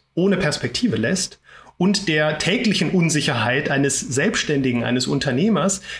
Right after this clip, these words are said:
der aber in dieser täglichen Unsicherheit eine, eine Art Grundlage hat, nämlich dieses Selbstvertrauen, dass er etwas unternehmen kann und dass er für sich und die Probleme, die sich ihm stellen, Lösungen findet. Und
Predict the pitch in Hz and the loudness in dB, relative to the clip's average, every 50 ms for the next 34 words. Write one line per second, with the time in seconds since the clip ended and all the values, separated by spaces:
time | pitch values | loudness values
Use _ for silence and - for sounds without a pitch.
0 | - - - 147 156 - - 151 135 147 147 147 - - - 156 151 160 175 160 | -12 -4 -2 -2 0 0 0 0 2 2 0 0 -2 -2 0 0 2 2 2 2
1 | 156 151 143 143 143 - - 165 190 254 247 220 190 - 170 143 147 147 139 127 | 2 2 2 0 -2 -2 -2 0 0 0 2 0 0 0 0 0 0 0 0 0
2 | - 117 127 127 110 110 113 127 143 151 151 - - - _ _ _ _ - 147 | -2 -2 -2 -2 -2 -2 -2 0 -2 -2 -4 -6 -14 -18 _ _ _ _ -4 -2
3 | 143 143 143 135 135 135 139 143 135 131 123 120 131 135 139 - - - - - | 0 0 2 0 0 0 0 0 0 0 0 0 0 0 -2 -2 -6 -8 -6 -4
4 | - 147 165 226 285 294 - - 131 123 117 117 120 - 131 123 110 131 135 135 | -2 2 2 2 2 2 2 0 0 2 2 0 0 0 0 0 0 0 -2 -2
5 | - - 123 127 139 131 - 147 127 135 127 - - 160 196 196 - - - - | -2 -2 0 0 0 0 0 -2 -2 -2 -2 0 0 0 0 0 -2 -4 -2 -4
6 | 139 - - - 127 117 117 117 120 120 139 139 - 139 143 143 - 147 127 - | -4 -2 -2 -2 0 0 0 0 0 0 0 0 0 -2 -2 -2 -2 -4 -2 0
7 | 165 147 151 147 139 170 233 226 180 180 - - 147 - 131 139 135 135 127 139 | -2 0 0 0 2 2 2 2 2 0 0 -2 -2 -2 0 0 0 0 0 0
8 | 139 - - - - 151 147 156 156 156 156 - - - - - 139 135 123 151 | -2 -2 -4 -4 -4 -2 0 0 0 -2 -4 -10 -14 -14 -8 -2 -2 0 0 2
9 | 185 - - - - - 139 147 139 - - 139 123 123 127 131 156 151 147 147 | 0 0 0 -2 -2 -4 -2 -2 -2 -2 -2 -4 -2 0 0 0 0 0 0 -2
10 | 147 - - - 139 135 - - 127 127 127 123 123 131 139 127 117 113 104 - | -2 -4 -4 -4 -4 -4 -2 -2 -2 0 0 2 2 0 0 0 0 -2 -2 -4
11 | - 113 104 107 113 - - _ _ _ - - - - - - - - - 139 | -4 -4 -4 -4 -4 -8 -10 _ _ _ -20 -20 -18 -18 -18 -18 -18 -10 -4 -2
12 | 139 - - | -2 -2 -2